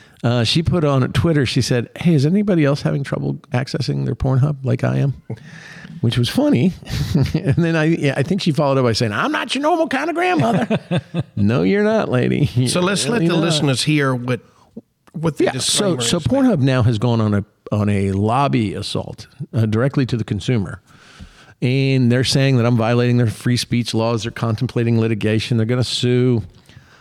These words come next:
Speaker 1: They're gonna do all this stuff. 'Cause you know what? You should have your porn when you want it, where you want it, no matter how, how old you are when you wanna get it. And so they, uh,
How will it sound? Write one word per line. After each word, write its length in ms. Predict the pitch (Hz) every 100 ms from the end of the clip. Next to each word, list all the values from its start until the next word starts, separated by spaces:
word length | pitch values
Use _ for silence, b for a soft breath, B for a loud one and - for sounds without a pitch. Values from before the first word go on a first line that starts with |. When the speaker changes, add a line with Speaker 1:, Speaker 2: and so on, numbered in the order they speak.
| B
Speaker 1:
They're 120 | 165
gonna 140 | 214
do 180 | 165 160
all 100 | 156
this 140 | 151 135
stuff. 880 | - - 160 160 156 151 131 - - B B B B B
'Cause 280 | 131 120 127
you 80 |
know 140 | 160 156
what? 380 | 151 151 147 -
You 80 | 139
should 160 | 127
have 180 | 113 139
your 100 | 131
porn 480 | - 139 139 135 127
when 160 | 123 160
you 80 |
want 220 | 131 143 143
it, 80 |
where 140 | - 135
you 120 | 135
want 220 | 127 135
it, 20 |
no 60 | 120
matter 180 | 117 107
how, 300 | 120 117 110 -
how 200 | 87 120
old 260 | 120 113
you 120 | 107 -
are 180 | 107 104
when 160 | 104
you 80 | 98
wanna 180 | 95 92
get 160 | 95 -
it. 100 | - B B B B B B
And 240 | - 110 110
so 380 | - 143 131 123
they, 280 | 131 147 139
uh, 220 | 117 104